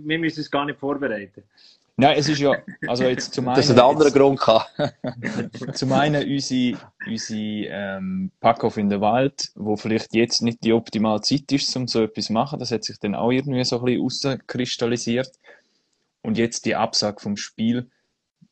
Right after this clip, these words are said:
Speaker 2: was dem Ganzen dann natürlich die ganze Absage, äh, erteilt hat. Aber wie gesagt, aktuell, ähm, wenn man, wenn man beobachtet, wie,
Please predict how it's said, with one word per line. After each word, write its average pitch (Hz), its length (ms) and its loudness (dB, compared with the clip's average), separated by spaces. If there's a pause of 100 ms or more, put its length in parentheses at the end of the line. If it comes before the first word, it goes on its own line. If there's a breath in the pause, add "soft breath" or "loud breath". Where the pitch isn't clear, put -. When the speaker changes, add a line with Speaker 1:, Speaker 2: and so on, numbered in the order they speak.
(140)
Speaker 2:
was 101 260 -4
dem 104 160 -2
Ganzen 107 360 0
dann 107 140 -2
natürlich 104 400 -2 (160)
die 104 100 -2
ganze 120 320 0
Absage, 120 460 -2
äh, 117 220 4
erteilt 113 540 0
hat. - 160 -2 (400 loud breath)
Aber - 260 -4
wie 120 120 2
gesagt, 95 440 -6
aktuell, 117 720 0
ähm, 104 340 -6
wenn 107 140 -2
man, 107 220 -4
wenn 107 120 -10
man 107 120 -6
beobachtet, 110 640 0
wie, 101 260 -2